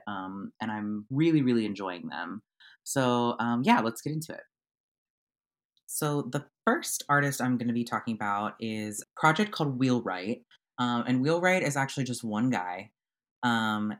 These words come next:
and, uh, his name's Jared. And I actually found Wheelwright from my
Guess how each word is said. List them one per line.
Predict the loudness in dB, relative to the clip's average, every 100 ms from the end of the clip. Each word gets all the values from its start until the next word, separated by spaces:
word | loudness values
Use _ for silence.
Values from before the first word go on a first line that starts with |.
| -4
and, | -2 -2 -2 -4 -6 -12 -6
uh, | -4 -2 -2
his | 0
name's | 0 0
Jared. | -2 -4 -4 -6 -10 -8
And | -4 -2 -2 -6 -6
I | 0 2 2 2 0 0 -2 -2
actually | -4 -4 -6 -2 -2 -2 _
found | -4 -2 0 -2 -4
Wheelwright | -4 -4 -4 -4 -6 -8 -12 -12
from | -10 -8
my | -8 -10